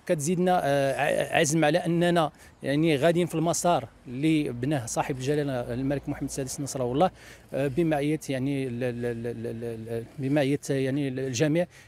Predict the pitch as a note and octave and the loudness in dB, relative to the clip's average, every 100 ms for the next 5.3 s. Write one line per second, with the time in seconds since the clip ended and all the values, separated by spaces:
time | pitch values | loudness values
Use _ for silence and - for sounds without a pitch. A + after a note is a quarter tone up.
0 | _ - A#2 D3 C#3+ D#3 - - C3+ D3 | _ -6 -4 -2 -2 -4 -6 -6 -2 0
1 | C#3+ C#3 C3+ B2+ B2+ C3 B2 C3+ C#3 C3+ | 0 0 -2 -2 -2 -2 -2 0 -2 -2
2 | B2+ B2+ B2 A#2+ - - B2+ B2 B2 B2+ | 0 0 -2 -6 -16 -14 -6 -4 -2 -2
3 | B2 B2+ D3+ D#3 D3+ C3+ D3 F3+ D3+ C#3 | -2 0 2 2 0 -2 4 4 4 -2
4 | - - - A#2+ C3 C#3 C3+ B2 A#2+ B2 | -12 -20 -10 -6 -2 -2 -2 -4 -4 0
5 | D#3 B2+ D3+ | 0 2 0